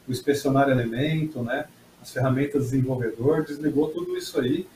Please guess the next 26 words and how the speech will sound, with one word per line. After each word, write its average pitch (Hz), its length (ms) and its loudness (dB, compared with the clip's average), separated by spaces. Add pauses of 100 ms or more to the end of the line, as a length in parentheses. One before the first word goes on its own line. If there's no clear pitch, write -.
(300)
E 127 40 -14
se 170 80 -2
a 170 60 4
pessoa 170 400 2
der 170 140 8
um 220 180 8
jeito 170 340 2
de 170 120 -4
sair 165 560 4
do 202 120 2
Firefox, 170 720 2
o - 20 -20
sistema 180 340 -4
derruba 156 460 0
na 175 160 2
hora, 110 420 2
né? 107 140 -10 (760)
Aí, 139 300 2
aí 156 240 6
o 175 80 8
último 214 360 2
desafio 185 500 2
foi 214 160 6
tornar 202 320 8
isso 208 180 2
estável. 180 680 4